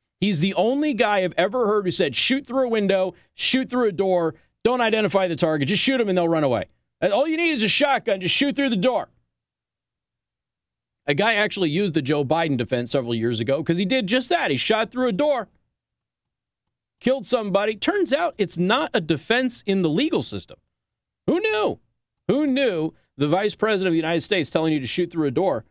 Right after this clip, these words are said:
and you don't need an A R fifteen? All you need is a shotgun. You just shoot through the door, don't identify the target. Turns out that that is not a justifiable way to shoot somebody. Who knew? Who knew? I mean, besides everybody else. The only guy I've ever heard shoot somebody without identifying the target.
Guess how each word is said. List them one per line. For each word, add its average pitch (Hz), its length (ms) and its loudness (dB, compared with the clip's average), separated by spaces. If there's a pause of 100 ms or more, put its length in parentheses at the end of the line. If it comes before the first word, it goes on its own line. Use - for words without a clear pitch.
(420)
and 123 120 0
you 147 60 2
don't 151 140 0
need 151 140 0
an 143 60 0
A 143 100 2
R 135 80 0
fifteen? 147 380 -2
All 117 100 0
you 123 60 -2
need 135 100 0
is 110 120 -4
a 101 40 -8
shotgun. 113 500 -2
You 98 80 -14
just 90 120 -12
shoot 131 180 -2
through 120 100 -4
the 101 60 -6
door, 110 260 2
don't 104 160 0
identify 101 380 -4
the 90 60 -12
target. 107 260 -4
Turns 302 240 -2
out 311 160 0
that 127 120 -4
that 147 140 2
is 113 100 -4
not 139 320 0
a 135 100 -4
justifiable 135 680 -2
way 117 120 0
to 123 60 -10
shoot 123 220 -8
somebody. 82 340 -10
Who 285 80 -12
knew? 370 200 -4 (840)
Who 190 320 0
knew? 151 240 0 (180)
I 135 80 -2
mean, 156 100 0
besides 123 320 -2
everybody 117 340 -4
else. - 220 -6 (400)
The - 100 -8
only 302 260 0
guy 220 220 0
I've 131 180 -2
ever 190 340 0
heard 160 300 0
shoot - 420 -2
somebody 143 640 0 (260)
without 135 500 0
identifying 135 640 0
the 107 80 -4
target. 90 360 -4